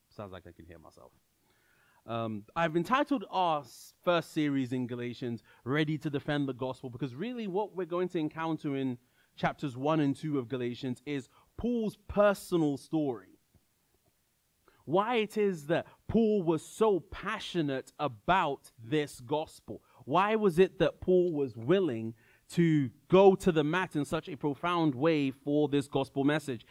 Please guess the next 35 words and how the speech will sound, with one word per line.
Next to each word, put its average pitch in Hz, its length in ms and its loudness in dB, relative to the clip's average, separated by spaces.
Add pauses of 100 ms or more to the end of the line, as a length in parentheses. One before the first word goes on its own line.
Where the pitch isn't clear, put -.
(160)
And 151 120 4
my 156 140 4
hope 196 260 6
is 165 120 2
that 165 180 4
as 165 240 2
we 147 360 0 (420)
look 208 260 4
at 156 140 -2
these 170 160 -2
first 175 320 -2
couple 165 260 0
of 127 80 -4
chapters, 151 580 -4
we 160 180 -6
would 156 280 2
learn 175 400 4
something 170 580 0
of 127 240 -2 (240)
why 165 300 2
we 139 360 2
should 170 220 -4
be 147 140 0
ready 139 380 0
at 120 80 -10
any 175 260 0
given 135 360 0
time 120 340 -6
to 135 200 -8
defend 147 600 -2
the 123 80 -2
gospel 117 640 -4 (220)
when 131 140 0
it 131 160 -4
comes 135 500 0